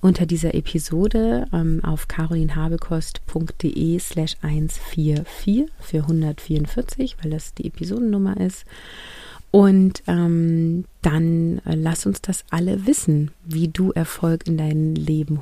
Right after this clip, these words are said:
holst. Ja, und dann gibt es am Ende heute auch noch eine Ankündigung, wenn du Lust hast, mehr von mir auf die Ohren zu bekommen oder vielleicht mich auch mal zu sehen, wie ich so rede.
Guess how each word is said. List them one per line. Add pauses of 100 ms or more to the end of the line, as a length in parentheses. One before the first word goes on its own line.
holst. (720)
Ja,
und
dann
gibt
es
am
Ende
heute
auch
noch
eine
Ankündigung,
wenn
du
Lust
hast,
mehr
von
mir
auf
die
Ohren
zu
bekommen
oder
vielleicht
mich
auch
mal
zu
sehen,
wie
ich
so
rede.